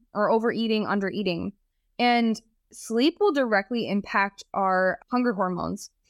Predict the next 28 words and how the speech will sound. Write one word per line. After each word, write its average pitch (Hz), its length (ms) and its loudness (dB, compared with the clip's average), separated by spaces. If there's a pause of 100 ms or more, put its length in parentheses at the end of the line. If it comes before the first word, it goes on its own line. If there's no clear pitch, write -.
(160)
And 233 160 0
so 220 120 4
when 220 140 2
we 226 100 0
don't 220 180 2
get 269 100 0
a 269 60 4
lot 254 180 2
of 214 60 -4
sleep, 240 380 -4
we're 214 160 -2
gonna 220 140 2
be 233 260 0
more 208 280 2
hungry, 208 520 0
more 208 240 0
irritable, 190 520 2
and 208 140 -4
we're 202 120 -2
gonna 226 220 2
be 208 180 -2
more 196 200 2
prone 190 260 -2
to 202 100 -8
make 190 180 -2
bad 180 280 0
food 190 220 -4
decisions. - 600 -8